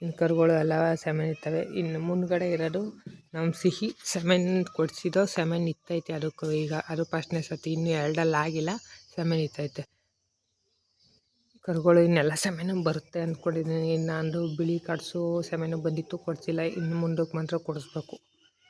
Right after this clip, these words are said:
ಇನ್ನು ಕರುಗಳೆಲ್ಲ ಇಲ್ಲೇ ಮನ್ಗಿದ್ದಾವೆ.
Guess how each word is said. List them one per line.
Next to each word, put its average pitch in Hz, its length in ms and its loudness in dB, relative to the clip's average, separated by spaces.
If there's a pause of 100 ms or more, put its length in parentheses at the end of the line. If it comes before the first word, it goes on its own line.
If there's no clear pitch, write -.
(4000)
ಇನ್ನು 180 220 4
ಕರುಗಳೆಲ್ಲ 170 560 0
ಇಲ್ಲೇ 165 280 2
ಮನ್ಗಿದ್ದಾವೆ. 156 840 0